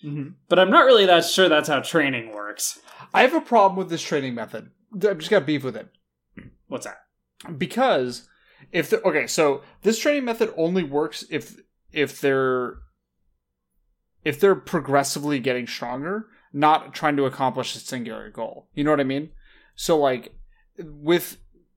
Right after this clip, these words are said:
Speaker 1: if there's a bunch of Narutos attempting to cut the leaf in between their palms,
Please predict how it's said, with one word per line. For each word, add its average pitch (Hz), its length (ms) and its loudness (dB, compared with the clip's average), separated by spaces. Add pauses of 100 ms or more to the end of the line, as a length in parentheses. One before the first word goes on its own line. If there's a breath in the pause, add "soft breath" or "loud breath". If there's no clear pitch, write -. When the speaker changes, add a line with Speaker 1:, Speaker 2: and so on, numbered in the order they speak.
(140)
Speaker 1:
if 156 140 -2
there's 226 140 4
a 277 40 2
bunch 269 200 4
of 262 60 -6
Narutos 160 520 -2
attempting 160 380 -6
to 139 100 -8
cut 151 240 -4
the 143 80 -4
leaf 127 300 -6 (140)
in 131 120 -12
between 123 260 -6
their 120 120 -8
palms, - 520 -16